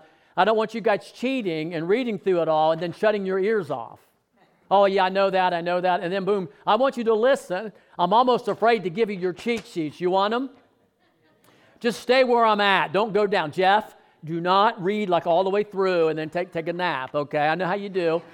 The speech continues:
So, Randy, would you please hand these out? And I don't know if I'll get done. And, Jeff, I am taking your advice on this. I am not going to rush on this sermon.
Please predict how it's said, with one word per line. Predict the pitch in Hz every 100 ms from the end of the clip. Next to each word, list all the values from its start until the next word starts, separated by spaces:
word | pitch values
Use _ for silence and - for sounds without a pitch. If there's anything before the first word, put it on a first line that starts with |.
| - - - - - - - - - _ _
So, | - 190
Randy, | 180 196 220 226 220
would | 190
you | 196
please | 214 214 220
hand | 202 202
these | 220 214
out? | 190 156 156 175 -
And | 160 165
I | 185
don't | 254 247
know | 214
if | 208 208
I'll | 190
get | 202 190
done. | 185 175 165
And, | 160
Jeff, | 202 226
I | 214
am | 226 262
taking | - 180 170 156
your | 156 151
advice | 139 156 143
on | 156 156
this. | 165 180
I | 196
am | 233 185 160 156
not | 185 202 220
going | 180 185 175
to | 175
rush | 165 165 151 -
on | 143
this | 143 147
sermon. | - 143 127 120 131